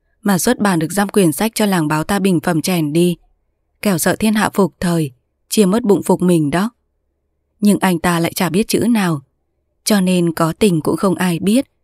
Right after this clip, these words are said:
có cảm cũng chẳng ai hay. Mà làng báo ta cũng không bình phẩm vào đâu được.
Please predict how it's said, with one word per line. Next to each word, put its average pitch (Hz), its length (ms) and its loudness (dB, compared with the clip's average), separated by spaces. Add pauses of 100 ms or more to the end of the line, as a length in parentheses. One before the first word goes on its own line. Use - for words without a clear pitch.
(360)
có 160 260 -2
cảm 175 260 -2
cũng 147 160 -2
chẳng 190 200 -2
ai 175 220 -2
hay. 180 300 -2 (760)
Mà 202 160 2
làng 175 220 0
báo 151 200 -2
ta 175 260 -2
cũng 175 180 0
không 226 200 0
bình 190 180 4
phẩm 175 200 0
vào 160 120 -2
đâu 202 220 2
được. 175 280 0